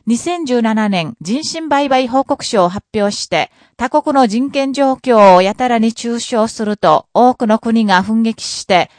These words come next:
偽りと捏造ずくめの詐欺文書だと頭から排撃し、人身売買の本源は他ならぬアメリカだと糾弾した。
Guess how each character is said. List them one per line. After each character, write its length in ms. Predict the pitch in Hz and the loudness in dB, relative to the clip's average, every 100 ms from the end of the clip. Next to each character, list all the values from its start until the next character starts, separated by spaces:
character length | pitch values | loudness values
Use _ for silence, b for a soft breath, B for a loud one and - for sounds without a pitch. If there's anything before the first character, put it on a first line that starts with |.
| - | -14
偽 80 | 247 - 311 | -12 -2 0
り 120 | 320 311 | 0 2
と 160 | 269 | 4
捏 280 | 233 240 311 | 4 2 -2
造 180 | 302 311 | 2 0
ず 120 | 320 | 0
く 140 | - | -4
め 180 | 285 247 | -2 2
の 80 | 208 | 2
詐 200 | 214 233 | 0 -2
欺 120 | 262 | -4
文 180 | 277 277 | -4 -4
書 140 | 262 | -2
だ 160 | 220 208 | -2 0
と 200 | 185 156 | 0 0
頭 320 | 196 269 269 | 0 -4 -4
か 120 | 262 | -2
ら 120 | 202 175 | -2 -2
排 180 | 202 | -2
撃 220 | 202 196 - | -4 -4 -8
し、 320 | - 170 - b b _ | -8 -8 -10 b b _
人 240 | 190 247 302 | -4 -4 -4
身 180 | 320 311 | -8 -2
売 200 | 294 294 | 0 0
買 180 | 262 202 | 0 2
の 140 | 190 | 2
本 240 | 202 240 240 | 2 2 2
源 300 | 233 214 190 | 0 2 2
は 140 | 165 | 0
他 240 | - 220 | -2 -4
な 120 | 214 208 | -2 -2
ら 120 | 202 | -2
ぬ 100 | 180 | -2
ア 120 | - | -2
メ 120 | 208 | 0
リ 80 | 254 | -2
カ 140 | 269 226 | -4 -4
だ 120 | 208 | -2
と 140 | 185 | -2
糾 240 | 180 190 180 | -4 -6 -6
弾 200 | 165 196 | -4 -6
し 200 | - - | -8 -8
た。 180 | 139 | -8